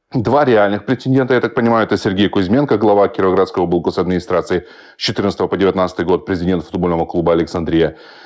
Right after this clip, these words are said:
Степан Цапюк, нынешний пока еще мэр Александрии, и бизнесмен Владимир Трофименко.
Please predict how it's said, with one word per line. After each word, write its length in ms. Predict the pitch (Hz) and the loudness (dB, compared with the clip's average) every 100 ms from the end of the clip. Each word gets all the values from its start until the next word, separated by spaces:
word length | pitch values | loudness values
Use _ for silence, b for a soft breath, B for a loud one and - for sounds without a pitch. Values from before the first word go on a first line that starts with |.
| B B | B B
Степан 340 | - 151 147 | -6 -2 -2
Цапюк, 420 | 139 107 143 - | -2 0 0 2
нынешний 380 | 123 120 110 113 | 2 4 2 0
пока 280 | 95 92 104 | -2 0 0
еще 220 | 95 110 | 2 2
мэр 200 | 104 95 | 2 2
Александрии, 500 | 95 - 107 90 95 | 0 -2 -2 0 2
и 160 | - 165 | 2 2
бизнесмен 920 | 147 131 117 110 - 113 135 202 202 _ _ _ _ _ _ _ _ _ | 4 2 2 0 2 2 2 0 -4 _ _ _ _ _ _ _ _ _
Владимир 600 | 98 107 107 95 101 101 | -2 0 2 2 2 0
Трофименко. 720 | - 139 196 143 82 73 - | -2 -2 2 2 0 -4 -12